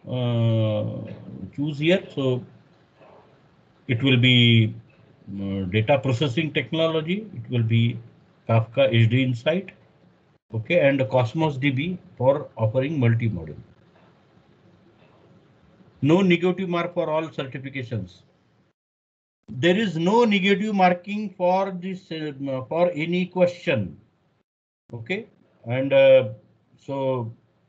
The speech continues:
enjoy. Don't leave even a single question unattempted. Okay, so such type of questions are there.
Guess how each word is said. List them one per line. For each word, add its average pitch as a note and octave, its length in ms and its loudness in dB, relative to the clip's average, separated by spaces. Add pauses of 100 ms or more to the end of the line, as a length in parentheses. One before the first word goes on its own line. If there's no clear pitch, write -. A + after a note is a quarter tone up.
(140)
enjoy. E3 540 2 (680)
Don't E3 320 -4
leave E3 320 -8
even C#3+ 260 -6
a D3 80 -10
single D3 420 -8
question C3+ 480 -6 (320)
unattempted. A2 880 -2 (3750)
Okay, F#3+ 340 -6
so G3 180 2
such E3+ 280 2
type G#3 180 2
of G3+ 160 -2
questions F#3 400 0
are F3+ 160 2
there. F3+ 380 2